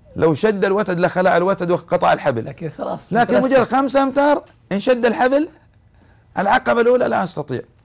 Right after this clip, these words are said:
Speaker 1: بعض الناس لابد أنك تكسر هذا. الإنسان بحاجة لمن يعني يدفعه للخير.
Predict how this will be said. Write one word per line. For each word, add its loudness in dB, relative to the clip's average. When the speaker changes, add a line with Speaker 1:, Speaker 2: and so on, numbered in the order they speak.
Speaker 1:
بعض -4
الناس -8
لابد -2
أنك -8
تكسر -12
هذا. -8
الإنسان 0
بحاجة 0
لمن -4
يعني -4
يدفعه -4
للخير. -6